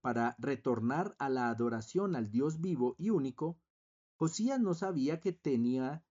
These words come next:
Dios para él un regalo, por su persistencia en la búsqueda de Dios. Permíteme leer otro aparte de la Biblia, segundo libro de Reyes, capítulo veintidós, verso ocho al trece, abro comillas.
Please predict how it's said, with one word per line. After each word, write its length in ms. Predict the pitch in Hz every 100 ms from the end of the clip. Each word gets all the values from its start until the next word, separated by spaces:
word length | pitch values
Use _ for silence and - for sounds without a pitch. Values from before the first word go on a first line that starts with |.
| _ 117
Dios 420 | 123 123 123 -
para 320 | 175 180 160
él 160 | 117 -
un 140 | 143 147
regalo, 520 | 139 139 196 131 - _ _ _ _
por 200 | 135 110
su 240 | - 269
persistencia 760 | 294 254 240 190 - 127 117 139
en 80 | 127
la 120 | 107
búsqueda 580 | 123 175 - 139 120 117
de 220 | 110 107
Dios. 240 | 95 92 - _ _ _ _ _ _ _ _ _ _ _
Permíteme 500 | 156 175 226 254 247
leer 480 | 226 190 160 113 104 _
otro 440 | 127 135 165 156 -
aparte 540 | 120 113 147 151 160 143
de 120 | 139
la 100 | 131
Biblia, 500 | 135 156 123 101 - _ _
segundo 440 | - 110 113 135 160
libro 340 | 156 156 160
de 120 | 160
Reyes, 400 | 151 156 127 143
capítulo 540 | - - 123 - 151 156
veintidós, 640 | 156 - 160 147 131 139 _ _
verso 400 | - 135 - 147 -
ocho 320 | 127 131 143
al 120 | 131
trece, 480 | - 117 110 123 113
abro 340 | 117 127 135 131
comillas. 480 | 139 127 113 95